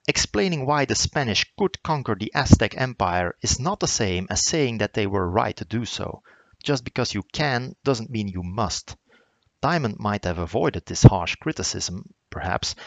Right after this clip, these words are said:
if he had been a wee bit more humble. But then, perhaps, his work would not have attracted the attention that it did. In fact, I struggle with this dilemma myself all the time.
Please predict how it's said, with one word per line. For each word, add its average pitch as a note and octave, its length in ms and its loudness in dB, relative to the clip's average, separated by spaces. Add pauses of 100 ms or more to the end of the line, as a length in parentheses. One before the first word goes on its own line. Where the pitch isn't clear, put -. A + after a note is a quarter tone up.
(160)
if - 140 -2
he D3+ 80 -2
had B2+ 160 0
been A#2 120 -2
a A2+ 80 2
wee F#3+ 240 -2
bit C#3 300 0
more G2+ 220 -4
humble. A2+ 460 -8 (1040)
But A#2+ 320 0
then, G2+ 420 -4
perhaps, F2+ 580 -4
his G2+ 320 -4
work F2+ 340 -6
would G2+ 220 -6
not F#2 200 -2
have G2 120 -2
attracted G#2+ 460 -6
the C#3 120 -2
attention F#2+ 520 -6
that A#2+ 140 -2
it C#3 140 -4
did. G3 300 -2 (1040)
In D#3 140 -2
fact, - 360 -2 (300)
I D#3+ 120 2
struggle A#2+ 440 0
with G#2 120 2
this G#2 180 0
dilemma F#2 340 0
myself F2+ 680 -2
all F#2+ 140 -4
the - 100 -12
time. E2+ 420 -8